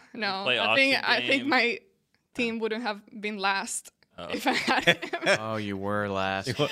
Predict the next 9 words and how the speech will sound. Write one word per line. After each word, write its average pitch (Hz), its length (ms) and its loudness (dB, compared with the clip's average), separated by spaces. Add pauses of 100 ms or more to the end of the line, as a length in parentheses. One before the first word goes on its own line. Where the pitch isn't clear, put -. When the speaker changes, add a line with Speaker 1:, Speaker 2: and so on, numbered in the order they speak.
(180)
Speaker 3:
Right. 202 340 0
Speaker 1:
I 277 120 6
was 330 200 -2
one 262 560 4
of 240 200 -2 (320)
the 220 220 -6
last 202 300 0
ones, 196 360 -12
yeah. - 180 -8